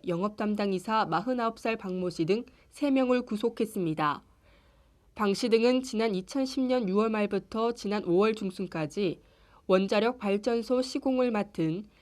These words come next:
대기업 업무 담당자들에게 자재 납품 편의를 봐달라는 청탁과 함께 수억 원의 금품을 제공한 혐의를 받고 있습니다. 이들은 또 지난 이천십 년 사월부터 지난 이천십일 년 구월까지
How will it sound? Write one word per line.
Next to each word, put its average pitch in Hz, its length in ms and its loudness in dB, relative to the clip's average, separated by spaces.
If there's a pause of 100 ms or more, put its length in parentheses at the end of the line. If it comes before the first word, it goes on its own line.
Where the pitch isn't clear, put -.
(120)
대기업 220 560 4
업무 214 320 2
담당자들에게 190 1080 -2 (400)
자재 196 240 2
납품 247 380 -2
편의를 262 420 2
봐달라는 208 680 0
청탁과 269 500 -6
함께 208 540 -4 (220)
수억 254 440 4
원의 233 200 2
금품을 220 580 0
제공한 226 440 -4
혐의를 208 360 -2
받고 208 280 -2
있습니다. 156 640 -2 (920)
이들은 240 440 6
또 262 160 4
지난 233 300 0
이천십 269 480 -2
년 254 180 2
사월부터 214 840 -2
지난 202 280 -4
이천십일 233 680 -4
년 247 200 0
구월까지 214 880 -2